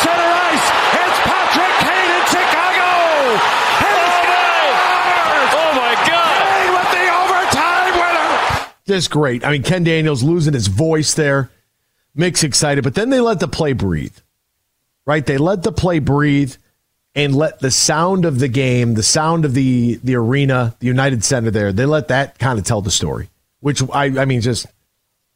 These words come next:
Speaker 3: professionalism at its finest. Like, we need, we need, you know how they, like, they have the camera on Lowe and Dan Miller? You know how they do that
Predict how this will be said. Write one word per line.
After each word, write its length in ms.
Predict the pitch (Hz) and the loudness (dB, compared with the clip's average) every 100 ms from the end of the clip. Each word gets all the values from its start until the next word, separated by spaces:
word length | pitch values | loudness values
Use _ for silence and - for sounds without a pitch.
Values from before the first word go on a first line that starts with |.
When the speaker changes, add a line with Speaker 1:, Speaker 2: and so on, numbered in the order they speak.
| _ | _
Speaker 3:
professionalism 640 | 135 - 170 143 123 101 | -6 -2 0 0 0 0
at 100 | 95 | -2
its 120 | 85 | -2
finest. 440 | - 67 53 - - | -4 -6 -8 -10 -4
Like, 160 | 120 | 0
we 120 | 131 | 2
need, 240 | 214 240 190 | 2 2 2
we 240 | 165 233 | 2 2
need, 400 | 269 233 214 208 | 2 2 2 0
you 120 | 170 | 2
know 140 | 208 269 | 0 2
how 240 | 220 233 | 2 2
they, 160 | 202 180 | 2 2
like, 220 | 151 143 | 2 0
they 140 | 139 | 2
have 120 | 147 139 | 0 0
the 80 | |
camera 380 | 127 147 143 147 | -2 0 0 0
on 320 | 135 131 123 | 0 0 0
Lowe 420 | 120 127 139 143 135 | 0 0 2 2 2
and 180 | 110 - _ | 0 -4 _
Dan 240 | - 151 135 | -2 0 0
Miller? 280 | 139 139 127 _ _ _ _ | 0 0 -2 _ _ _ _
You 80 | 220 | -2
know 60 | |
how 80 | 220 | 0
they 60 | 190 | 2
do 120 | 185 | 2
that 260 | 185 175 | 2 0